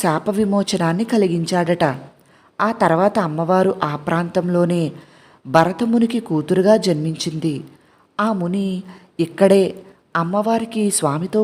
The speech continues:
కళ్యాణాన్ని జరిపించాడని, అలా ఈ ఊరు తిరుమనంజేరుగా ప్రసిద్ధి పొందిందని కథనం. అదేవిధంగా పార్వతీ పరమేశ్వరుల కళ్యాణం జరుగుతున్నప్పుడు కైలాసం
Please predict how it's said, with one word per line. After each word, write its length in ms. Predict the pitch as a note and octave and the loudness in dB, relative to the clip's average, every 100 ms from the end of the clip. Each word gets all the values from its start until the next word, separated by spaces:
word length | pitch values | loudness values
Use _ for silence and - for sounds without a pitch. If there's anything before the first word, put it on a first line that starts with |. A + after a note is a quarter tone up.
| G#3+ | 0
కళ్యాణాన్ని 580 | D#3 D3+ E3 F3+ G3 G#3 F3+ | 0 0 0 -2 -2 -2 0
జరిపించాడని, 840 | D#3+ E3+ D#3+ F3 E3 E3 D#3+ D#3+ D#3 - - - - _ E3+ | 0 -2 -6 -2 0 0 -2 -4 -6 -12 -20 -20 -20 _ -2
అలా 240 | F#3 G3+ G#3 G3 | 0 0 0 0
ఈ 40 | F3 C#3+ | -2 -2
ఊరు 180 | F3+ F#3 E3+ E3 - _ _ G3 | 0 0 -2 -8 -18 _ _ -2
తిరుమనంజేరుగా 920 | G#3 G#3 A#3 A#3 G3+ F#3+ F#3 F#3 G3+ | 0 0 0 0 0 0 0 0 -2
ప్రసిద్ధి 500 | G3 D#3 F3+ D#3 F#3+ F3+ | -2 -4 -4 -2 -2 0
పొందిందని 540 | D#3+ D#3+ D#3 D#3+ G#3 | -2 -2 -2 -2 -2
కథనం. 440 | A3+ - D#3+ D3+ C3+ - _ _ _ _ - | 0 0 0 -2 -4 -10 _ _ _ _ -4
అదేవిధంగా 680 | D#3+ F3+ F3+ E3 D#3+ E3 E3 E3 - - - - _ _ | -2 -2 -2 -2 -2 0 -2 -4 -12 -20 -20 -20 _ _
పార్వతీ 480 | F#3+ F#3 G3 A3 A#3 | -4 -2 -4 -2 -2
పరమేశ్వరుల 760 | A#3 G#3+ F#3+ F#3+ F#3 - F#3 G3+ | 2 4 4 0 -4 -4 0 0
కళ్యాణం 580 | G3 C#3+ D3 F3 G3+ G3+ | 0 -2 -2 -4 -4 -2
జరుగుతున్నప్పుడు 800 | F#3+ F3+ F3+ F3 F#3 F3+ E3 E3 D#3 D#3 - - _ - | -2 -2 -4 -4 -2 2 2 2 0 -6 -20 -20 _ -2
కైలాసం 600 | F3+ G3 G#3 G#3 G#3 | 0 2 0 -2 -4